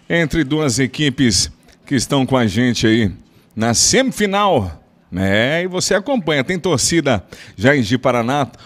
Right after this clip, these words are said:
o torcedor, a torcedora do Ji-Paraná já tá aqui na cidade, já está aí na, no YouTube, no Facebook também.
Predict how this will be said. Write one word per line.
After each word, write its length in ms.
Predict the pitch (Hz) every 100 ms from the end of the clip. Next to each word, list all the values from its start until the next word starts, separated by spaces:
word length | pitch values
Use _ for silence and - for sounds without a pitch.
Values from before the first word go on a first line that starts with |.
| -
o 100 | 156
torcedor, 540 | 190 185 - 160 175
a 60 | 160
torcedora 580 | 160 131 151 131 160 135
do 100 | 113
Ji-Paraná 500 | 98 123 120 123 127
já 140 | 104
tá 120 | 127
aqui 180 | 113 135
na 100 | 120
cidade, 580 | - 101 120 117 95 80 - - -
já 180 | 98 107
está 280 | 98 113
aí 180 | 101 104
na, 340 | 107 92 85 76 - -
no 100 | 95
YouTube, 540 | 101 95 - 220 208 165
no 80 | 127
Facebook 580 | 139 120 - 107 110
também. 560 | - 101 92 156 240